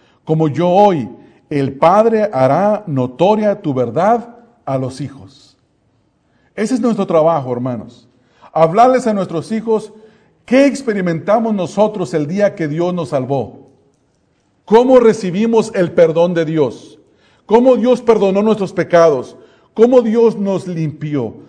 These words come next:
¿Cuál es el gozo que se siente en experimentar esas cosas? ¿Cómo se llega a ser perdonado, a ser lavado? Todo lo que la palabra de Dios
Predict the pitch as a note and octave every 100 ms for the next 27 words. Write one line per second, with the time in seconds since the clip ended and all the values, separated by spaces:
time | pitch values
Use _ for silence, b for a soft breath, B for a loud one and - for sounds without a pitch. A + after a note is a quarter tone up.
0 | B B B D#3+ E3 F#3+ F#3+ F3 C3 A#2
1 | D#3+ G3 G3 F3 - C#3+ C#3+ - F3+ F#3
2 | F#3 E3 - E3 D3+ C3+ C3 F3+ F#3 D3
3 | - F3+ F#3+ C#3 G#2+ - _ b b b
4 | b b - F#3+ G3+ G3+ F3+ E3+ G#3+ F#3
5 | C#3+ A2 C3 F3+ F3+ F#3 D3+ D3 F3 F#3+
6 | D3 F3+ E3 E3+ D#3 A#3+ F3+ A#2+ F2+ b
7 | b b b b _ - G#3 B3 C4 -
8 | E3 C#3+ D3 C#3+ F3+ F3+ D#3+ E3 F#3 -